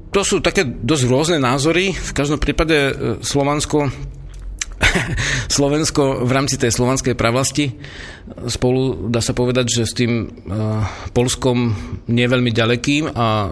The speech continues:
tými ukrajinskými oblastiami, e, sa, e, ráta podľa, e, teórie vlastne autochtónnej, to znamená vnútornej.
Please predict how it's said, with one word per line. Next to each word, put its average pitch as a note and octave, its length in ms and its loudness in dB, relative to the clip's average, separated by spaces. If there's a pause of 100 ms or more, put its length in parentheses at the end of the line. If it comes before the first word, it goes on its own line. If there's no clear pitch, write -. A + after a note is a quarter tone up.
(260)
tými A2 300 0
ukrajinskými A#2+ 580 0
oblastiami, B2 600 2
e, D3 80 -6 (1300)
sa, A#2 420 0
e, A2+ 60 0 (1900)
ráta B2+ 420 0
podľa, B2 440 0
e, G2+ 160 -2 (1200)
teórie B2 580 2 (420)
vlastne A#2 400 0
autochtónnej, A#2+ 800 0
to A#2+ 140 -2
znamená A2+ 380 2
vnútornej. A2+ 760 2